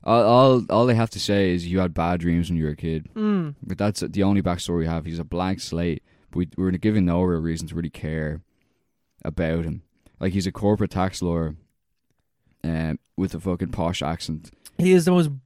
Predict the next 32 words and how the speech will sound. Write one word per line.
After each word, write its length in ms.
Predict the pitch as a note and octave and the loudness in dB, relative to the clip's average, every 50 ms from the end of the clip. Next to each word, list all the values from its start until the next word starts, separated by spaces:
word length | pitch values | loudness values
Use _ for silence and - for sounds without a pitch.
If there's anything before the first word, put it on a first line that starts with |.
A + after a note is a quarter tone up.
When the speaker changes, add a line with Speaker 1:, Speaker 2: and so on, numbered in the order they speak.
| _ _ _ | _ _ _
Speaker 2:
boring 540 | - E3+ F3 G3 G3+ G#3 G3+ F#3+ F#3 E3+ D#3 | 0 4 8 8 10 8 8 6 2 -2 -4
fucking, 360 | - E3+ E3 - - E3 E3 | -6 -6 -8 -6 -8 -12 -10
he's 180 | - F#3 F#3 F#3+ | -8 -6 -6 -6
a 40 | F3 | -6
corporate 600 | - _ - - G3+ G#3 G#3 - G#3+ F#3+ - - | -8 _ -6 -2 0 0 2 4 2 2 2 0
tax 420 | - - - F3 F3 - - - | -6 -4 -2 -4 -4 -4 -6 -2
Speaker 1:
Yeah, 80 | - G3+ | 2 4
Speaker 2:
lawyer. 240 | G#2 G#2 - - - | 4 6 4 4 4
Speaker 1:
he's 140 | A2 A#2 A#2 | 4 4 6
the 60 | B2 | 8
most 220 | C3+ C#3+ B2+ F#2+ | 6 6 6 6
boring. 360 | E2+ A2 A#2 B2 C3 C3+ C3 B2+ | 6 8 10 10 10 10 8 6
Speaker 2:
How 140 | B3+ A#3 G3 | 4 0 -6
fucking 600 | - - - A#3 A#3 G#3+ - A3 F3+ D#3+ C#3+ - | -14 -12 -10 -10 -10 -10 -8 -10 -8 -8 -6 2
boring 420 | - E3+ F3+ F#3+ G3+ G3+ F#3+ F3+ E3 | 6 8 8 10 10 10 8 6 6
could 160 | D#3+ E3+ D#3 | 4 2 2
you 120 | D#3+ F#3+ D3+ | 2 2 4
get? 320 | E3 D#3+ D#3+ D#3+ D#3 - | 6 6 6 6 4 2
Speaker 1:
He's 140 | A2 A2+ A2+ | 0 0 2
the 60 | B2+ | 4
most 180 | C#3+ C#3+ A2 F2 | 4 2 2 4
boring 400 | A2 G#2+ A2 A#2+ B2 B2 A#2+ A2+ | 6 6 8 10 10 8 8 8
man 200 | A2 G#2+ G#2 G2 | 6 6 4 4
alive. 300 | F#2 F#2 F#2+ F#2+ F2+ F2 | 4 4 4 4 4 2
He's 100 | F2+ F2 | 0 0
a 60 | F2+ E2 | -2 -4
boring 440 | - - G2 G#2+ A2 A#2 A#2 A2+ | 0 2 6 6 8 8 6 4
family, 460 | G2+ - G#2 F#2+ G2 G2 F#2+ F#2+ F2+ D2+ | 2 0 0 0 0 0 0 0 -2 -2
boring 460 | - - F#2+ G2 G2 G2+ G2+ G2+ F2+ | -2 0 2 4 4 4 4 2 0
kids, 340 | - G2+ F2+ F2+ F2+ E2 - | 0 0 0 0 0 -2 -4
boring 380 | - F2 F2+ F#2 F2+ F2+ F2+ | -2 0 2 2 2 2 2
wife. 440 | E2+ E2+ E2+ E2+ E2+ D#2+ - - | 2 2 0 0 -2 -6 -8 -16